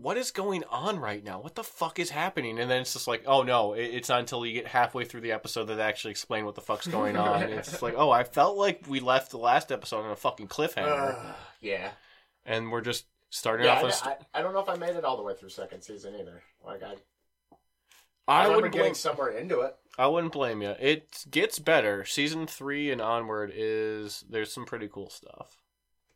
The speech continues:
Speaker 1: Like when they finally explain more about what the Titans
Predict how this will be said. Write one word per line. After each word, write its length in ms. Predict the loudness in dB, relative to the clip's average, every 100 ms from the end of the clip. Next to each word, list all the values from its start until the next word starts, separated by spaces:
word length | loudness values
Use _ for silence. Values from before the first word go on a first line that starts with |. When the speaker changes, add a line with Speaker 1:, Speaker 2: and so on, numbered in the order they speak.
| _ _ _ _ _ _ _
Speaker 1:
Like 180 | -12 -10
when 80 | -8
they 80 | -10
finally 880 | -4 -2 -2 -4 -4 -4 -4 -6 -8
explain 960 | -12 -12 -16 -12 -10 -8 -10 -10 -12 -16
more 480 | -12 -10 -8 -8 -10
about 300 | -10 -12 -12
what 200 | -16 -16
the 80 | -18
Titans 540 | -16 -16 -16 -20 -20